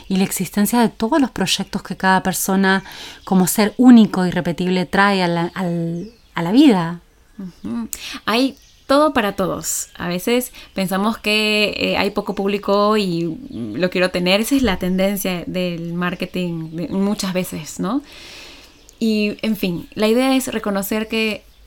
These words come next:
Speaker 2: siempre hay espacio para todas las ideas, hay espacio para todos los colores, hay espacio para que expreses tus talentos, sin duda alguna.
Speaker 1: Sí, y por ahí esa idea un poco,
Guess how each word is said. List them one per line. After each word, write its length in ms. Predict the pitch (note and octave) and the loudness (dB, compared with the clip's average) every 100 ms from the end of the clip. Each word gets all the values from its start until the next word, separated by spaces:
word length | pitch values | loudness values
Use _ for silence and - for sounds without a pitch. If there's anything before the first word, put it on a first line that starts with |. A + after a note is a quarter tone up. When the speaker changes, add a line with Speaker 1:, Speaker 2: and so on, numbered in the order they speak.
| - - - | -20 -16 -6
Speaker 2:
siempre 360 | - A#3+ A#3 | 0 2 2
hay 80 | G#3+ | -2
espacio 360 | G#3 G3+ A3+ A3 | 0 -2 0 -2
para 180 | G3 | -4
todas 240 | - B3 B3 | -2 0 0
las 160 | G#3+ | -2
ideas, 480 | G3 G3 G3 G3 G3 - | -2 -2 -2 -2 -4 -4
hay 100 | G3+ | -4
espacio 320 | F#3+ G3 G3+ | -2 -4 -4
para 180 | G3 F#3+ | -4 -4
todos 260 | A3 A#3 | 0 0
los 120 | A#3 G#3+ | 0 -2
colores, 440 | G3 F#3+ F#3+ F#3+ - | -4 -4 -4 -4 -4
hay 140 | G3+ | -4
espacio 320 | G3 G3 G3+ | -4 -4 -4
para 160 | F#3+ F#3+ | -4 -6
que 80 | - | -8
expreses 440 | - - A3 A#3 | -10 -6 -4 -4
tus 120 | A3 | -6
talentos, 600 | - G3 F#3 F3+ F#3 F3+ - - - - | -6 -4 -4 -4 -6 -8 -12 -20 -20 -12
sin 320 | - B3+ A#3+ | 4 6 6
duda 200 | G#3 F#3 | 4 0
alguna. 340 | E3+ D#3 D#3+ - | -2 -6 -8 -12
Speaker 1:
Sí, 560 | - - F#3+ G3 F3+ F3+ | -12 -6 0 4 4 2
y 80 | G3 | 0
por 160 | G#3+ | 2
ahí 160 | G#3 A3 | 6 6
esa 220 | A#3+ C4+ | 6 6
idea 320 | A#3+ G#3 G#3+ | 6 6 6
un 120 | A3 G3+ | 6 4
poco, 600 | G3+ - A3+ G#3+ F#3 | 0 4 6 6 4